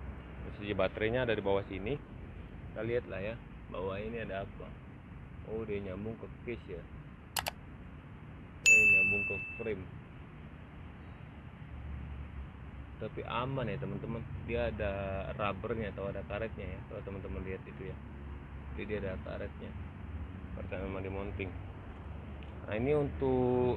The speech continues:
eh, jacknya ya, bagian bawah. Nah, ini jack, teman-teman. Kalau yang teman-teman yang belum tahu ya, ini jacknya. Jadi dia pada saat memang operasi kan,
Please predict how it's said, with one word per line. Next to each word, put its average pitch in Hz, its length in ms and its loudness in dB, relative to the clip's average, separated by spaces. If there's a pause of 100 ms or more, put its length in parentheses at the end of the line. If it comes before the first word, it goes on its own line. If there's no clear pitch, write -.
eh, 117 400 8 (160)
jacknya 131 400 4
ya, 135 160 6 (320)
bagian 113 320 4
bawah. 107 320 10 (640)
Nah, 98 240 0
ini 107 240 -2
jack, 110 160 6 (160)
teman-teman. 107 400 0
Kalau - 480 -6
yang 101 160 -2
teman-teman 101 380 0
yang 101 180 0 (720)
belum 110 240 0
tahu 110 320 6
ya, 107 80 2 (240)
ini 107 240 2
jacknya. 107 480 4 (160)
Jadi 104 240 4
dia 113 320 8 (560)
pada 98 160 2
saat 98 160 0
memang 98 480 2
operasi 101 640 6
kan, 139 80 6